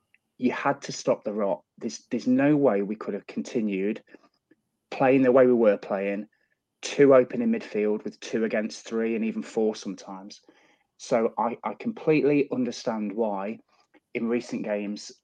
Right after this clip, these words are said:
um, Steve Cooper's gone to a back four, he's got those three in midfield, and then when we lose the ball, we almost drop off into a four five one. So prior to the game yesterday, that's what I expected.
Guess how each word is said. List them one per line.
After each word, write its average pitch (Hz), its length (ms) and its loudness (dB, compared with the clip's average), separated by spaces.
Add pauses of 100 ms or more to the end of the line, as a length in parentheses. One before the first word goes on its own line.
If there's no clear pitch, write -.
(120)
um, 101 300 -6 (240)
Steve 117 300 -4
Cooper's 110 320 -4
gone 135 180 4
to 127 160 0
a 107 40 0
back - 220 -2
four, 98 440 -6 (160)
he's 101 280 -12
got - 200 0
those 117 180 -4
three 110 240 -2
in 98 80 -2
midfield, 98 640 -6 (640)
and 110 160 4
then 104 160 2
when 113 220 6
we 110 420 2
lose 120 400 0
the - 80 -4
ball, 95 480 -2
we 107 160 -2
almost 104 400 0
drop - 260 -6
off 110 200 -8
into 110 240 -6
a - 20 -10
four 117 260 0
five 117 320 -2
one. 139 220 0 (720)
So 120 200 2
prior 156 340 6
to 143 140 -2
the 131 80 4
game 123 240 4
yesterday, 104 560 -4 (160)
that's 117 420 0
what 120 140 0
I 101 140 0
expected. - 500 -12